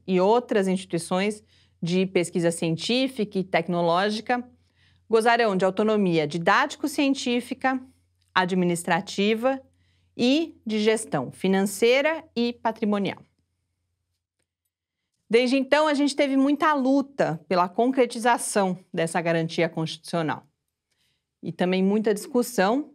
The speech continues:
sobre a sua abrangência e os seus limites. Mas existe uma coisa que é inquestionável, que é a relevância da autonomia didático-científica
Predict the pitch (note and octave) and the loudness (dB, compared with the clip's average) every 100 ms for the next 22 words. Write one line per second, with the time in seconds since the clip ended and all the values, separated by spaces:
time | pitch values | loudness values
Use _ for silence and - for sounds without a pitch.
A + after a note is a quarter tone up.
0 | _ - F#3+ F3 D#3+ D#3+ F#3 D#3+ D#3 D#3 | _ -6 -4 0 0 0 0 0 0 0
1 | D3+ F3 A#3 C#4+ D4+ D#4+ D4+ - A3 A#3 | 0 0 2 0 -2 -2 -2 -2 -2 -2
2 | B3+ - G#3 - G3 E3+ E3+ A#2+ - - | -4 -6 -6 -2 -2 -2 -4 -6 -10 -16
3 | - _ _ _ _ _ _ _ _ _ | -16 _ _ _ _ _ _ _ _ _
4 | _ _ _ _ _ _ _ _ _ _ | _ _ _ _ _ _ _ _ _ _
5 | _ _ _ _ _ C4 C#4+ D4+ C4 B3+ | _ _ _ _ _ 2 4 2 2 4
6 | E4+ F4 - C#4 C4 C4 G4 C#4+ B3+ C4+ | 2 2 -4 -4 -2 0 2 0 2 2
7 | B3+ A3+ A3 A3+ A3+ A3+ A3 A#3+ G#3 A#2 | 2 0 -2 -2 -2 -4 -2 -2 -2 -2
8 | A#2+ - - _ _ _ _ _ _ _ | -6 -12 -18 _ _ _ _ _ _ _
9 | _ _ - G#3 G3+ G#3+ A#3 B3+ A3 F3+ | _ _ 0 2 2 2 2 2 2 0
10 | A#3 D4 D4+ D4+ A#3 A3+ A3+ A3 G#3+ F#3 | 2 0 0 0 2 2 2 0 0 0
11 | E3+ D#3+ D#3+ F3 E3 G3 D4 D4+ - D4+ | 0 0 -2 -2 0 0 0 -4 -8 -2
12 | C#4 C4+ A#3+ A3 G#3+ - B3 | -2 0 -2 -4 -4 -10 -12